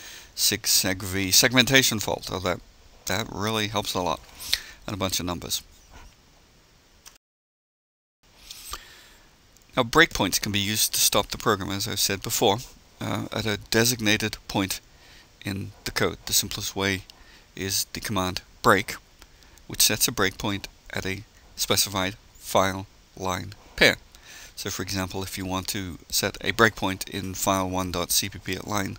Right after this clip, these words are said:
six of the code, you write break file one dot C P P colon six,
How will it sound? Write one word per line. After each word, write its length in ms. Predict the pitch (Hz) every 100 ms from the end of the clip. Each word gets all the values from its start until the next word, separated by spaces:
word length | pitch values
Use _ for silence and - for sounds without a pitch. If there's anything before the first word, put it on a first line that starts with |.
| -
six 400 | - - - -
of 160 | - 101
the 60 | -
code, 360 | 123 92 143 - - - - - - - - - _
you 240 | - 98 90
write 280 | 95 104 -
break 240 | - 107 -
file 440 | - - 104 101
one 120 | 95
dot 160 | 90 87
C 180 | - 95
P 120 | 92
P 240 | 101 98 -
colon 380 | - 95 95 95
six, 420 | - - - -